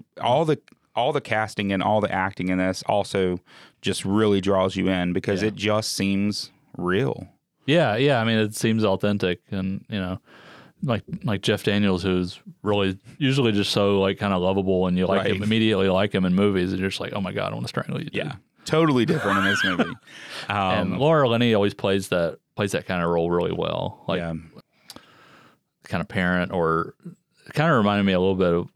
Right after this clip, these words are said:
Speaker 2: her in Love Actually, a little bit, where she's
Speaker 1: I've not seen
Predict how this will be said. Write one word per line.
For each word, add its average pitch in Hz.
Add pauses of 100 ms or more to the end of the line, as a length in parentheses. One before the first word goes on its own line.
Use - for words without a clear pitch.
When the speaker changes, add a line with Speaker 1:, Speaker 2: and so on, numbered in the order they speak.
(100)
Speaker 2:
her 95
in 90 (360)
Love 92
Actually, 95 (320)
a 107
little 104
bit, 104
where 98
she's 95
Speaker 1:
I've 85
not 92
seen 113